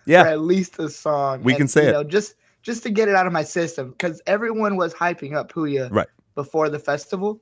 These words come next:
Speaker 2: Like, this was a big thing, apparently, that So What got.
Speaker 1: Mm-hmm.
Speaker 2: And, I mean, I'm not super into that kind of
Speaker 1: No,
Speaker 2: music,
Speaker 1: neither
Speaker 2: but
Speaker 1: of us are.
Speaker 2: I wanted to see it, so I had to drag Ian over
Speaker 1: Oh,
Speaker 2: there
Speaker 1: it,
Speaker 2: to
Speaker 1: it was
Speaker 2: see it.
Speaker 1: almost a literal drag.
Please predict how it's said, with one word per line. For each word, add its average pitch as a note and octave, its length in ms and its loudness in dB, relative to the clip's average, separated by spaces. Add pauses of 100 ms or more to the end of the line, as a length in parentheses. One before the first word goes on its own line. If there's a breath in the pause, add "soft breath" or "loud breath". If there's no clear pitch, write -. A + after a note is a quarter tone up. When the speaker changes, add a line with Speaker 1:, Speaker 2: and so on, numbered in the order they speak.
(160)
Speaker 2:
Like, D3 300 -4
this D#3+ 200 -6
was G3+ 120 -4
a C#3+ 40 -2
big C3 340 -4
thing, F3 220 -4
apparently, B2 520 -6
that B2 240 -2
So C#3+ 180 0
What C3+ 240 0
got. C3 360 -4 (120)
Speaker 1:
Mm-hmm. B2+ 200 0 (120)
Speaker 2:
And, D3+ 120 0
I D3+ 40 0
mean, D3 160 -4
I'm F3 120 2
not E3+ 260 0
super - 400 -4
into C#3+ 340 -4
that C#3 240 -2
kind C#3 200 -6
of D#3+ 60 0
Speaker 1:
No, G#2+ 140 6
Speaker 2:
music, D3 240 2
Speaker 1:
neither A#2+ 160 4
Speaker 2:
but F2 80 4
Speaker 1:
of E2 80 0
us E2 140 -4
are. - 160 -10 (280)
Speaker 2:
I F3+ 80 0
wanted A3 180 2
to D3 60 -2
see C3 280 -6
it, D3+ 260 -6
so D#3+ 140 0
I D#3 60 4
had D#3+ 180 0
to D#3 60 4
drag E3 440 2
Ian E3+ 340 0
over E3+ 200 2
Speaker 1:
Oh, C3 280 12
Speaker 2:
there B2 140 0
Speaker 1:
it, C#3+ 240 8 (200)
Speaker 2:
to D#3 80 2
Speaker 1:
it D3+ 100 6
was D#3 120 4
Speaker 2:
see D3+ 60 -2
it. - 20 -2
Speaker 1:
almost D#3+ 380 8
a C#3+ 60 6
literal B2 420 6
drag. F2+ 400 0